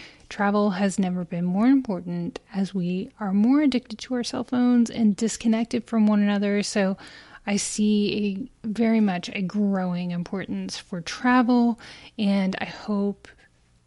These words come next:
with this podcast it helps you travel better and create even better memories and experiences than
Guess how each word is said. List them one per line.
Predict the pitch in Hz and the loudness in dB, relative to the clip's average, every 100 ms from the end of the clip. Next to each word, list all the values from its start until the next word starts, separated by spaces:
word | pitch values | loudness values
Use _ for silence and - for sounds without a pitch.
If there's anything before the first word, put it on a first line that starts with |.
| _ | _
with | 220 214 | -6 -2
this | 269 285 | -2 -2
podcast | - 175 175 - 180 170 202 | -6 -8 -8 -8 -8 -6 -8
it | 190 | -8
helps | - 170 - | -8 -10 -4
you | 180 180 185 _ _ _ _ _ - | -2 -2 -6 _ _ _ _ _ -20
travel | - 185 175 180 | -12 -8 -6 -6
better | 175 170 170 170 | -8 -8 -8 -8
and | 170 | -10
create | - 190 180 170 175 - - _ _ - | -10 -6 -6 -6 -8 -14 -20 _ _ 0
even | 240 240 | 6 6
better | 196 180 180 190 | 4 -4 -6 -6
memories | 202 180 175 175 175 175 | -4 -2 -2 -4 -6 -6
and | 180 | -8
experiences | 175 - 185 175 175 160 196 180 160 | -8 -8 -6 -6 -6 -8 -8 -8 -8
than | 180 170 175 | -8 -6 -8